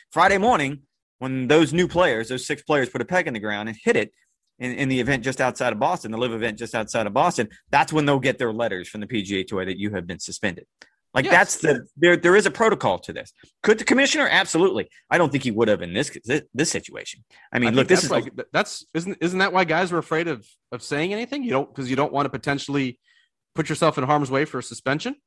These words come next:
Speaker 1: I think they're, they didn't wanna say anything 'cause they just don't want to become more of a lightning rod. Like, if you say something, then now all of a sudden th-, you are going to be the only story that they talk about. And in my mind, Liv Golf probably would have loved that idea. Like, Liv Golf wouldn't have minded it at all if we spent the week at East Lake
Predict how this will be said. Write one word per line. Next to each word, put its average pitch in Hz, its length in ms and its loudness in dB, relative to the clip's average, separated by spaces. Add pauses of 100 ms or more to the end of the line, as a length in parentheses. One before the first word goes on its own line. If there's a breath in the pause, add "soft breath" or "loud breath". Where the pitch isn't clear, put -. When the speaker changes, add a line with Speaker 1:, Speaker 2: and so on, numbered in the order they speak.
(540)
Speaker 1:
I 202 80 6
think 190 200 2
they're, 151 120 6
they 117 240 0
didn't 123 220 2
wanna 92 120 -4
say 160 200 0
anything 104 280 -4
'cause 107 140 -10
they 104 100 -4
just 107 200 -4
don't 107 120 -2
want 101 140 -4
to - 60 -18
become 107 200 -2
more 117 240 2
of 92 60 -2
a 90 60 -4
lightning 98 320 -2
rod. - 200 -14 (240)
Like, 107 160 -6
if 127 80 0
you 185 100 0
say 208 260 4
something, 110 480 -2
then 123 180 0
now 120 120 2
all 107 60 2
of 101 60 -4
a 104 60 -6
sudden 95 480 -4
th-, 110 120 -6
you 131 200 2
are 113 80 2
going 117 220 0
to 107 40 -2
be 104 120 -2
the 104 120 -6
only 120 260 -4
story - 360 -8 (260 soft breath)
that - 140 2
they 95 80 0
talk 117 260 2
about. 82 240 -2
And 123 100 0
in 110 120 2
my 165 180 6
mind, 147 300 4
Liv 139 180 4
Golf 151 240 4
probably 135 240 2
would 120 160 0
have 92 80 -4
loved 104 260 -2
that 78 240 -8
idea. - 180 -20 (140)
Like, 98 140 -6
Liv 175 160 6
Golf 139 240 6
wouldn't 127 160 2
have 107 80 -2
minded 107 320 -2
it 92 80 -10
at 80 80 -10
all 117 380 2 (420 soft breath)
if - 80 -10
we 139 100 2
spent 139 240 -2
the 113 80 -2
week 117 220 -2
at 104 80 -4
East 135 200 -6
Lake 95 280 -4